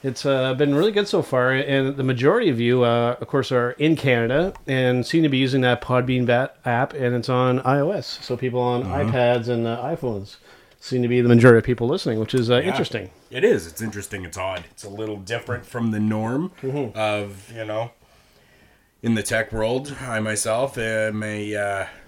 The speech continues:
Speaker 2: Android user, and there are lots of other people that I get that come to me for Android, not so much I O S.
Speaker 1: Mm-hmm.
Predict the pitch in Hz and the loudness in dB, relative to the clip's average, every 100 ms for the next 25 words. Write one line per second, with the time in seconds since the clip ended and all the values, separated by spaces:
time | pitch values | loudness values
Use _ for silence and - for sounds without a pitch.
0 | - 131 120 120 120 117 135 147 190 208 | -14 -6 -4 -2 -4 0 0 2 2 4
1 | 156 123 120 117 117 113 113 117 123 - | 4 4 4 2 0 -2 -2 0 0 -2
2 | 113 107 117 113 135 143 131 127 117 107 | -6 -6 -6 -4 -4 -4 -4 -4 -8 -10
3 | 117 110 113 156 123 110 98 131 127 131 | -12 -10 -10 -10 -12 -16 -12 -10 -8 -8
4 | 139 - 120 156 143 160 151 139 156 - | -8 -10 -10 -10 -10 -10 -10 -10 -12 -18
5 | - - - 143 151 147 - - _ _ | -20 -20 -12 -10 -10 -12 -16 -20 _ _
6 | _ 123 135 139 156 - - - 139 143 | _ -10 -8 -6 -8 -12 -16 -12 -6 -6
7 | 160 123 | -4 -8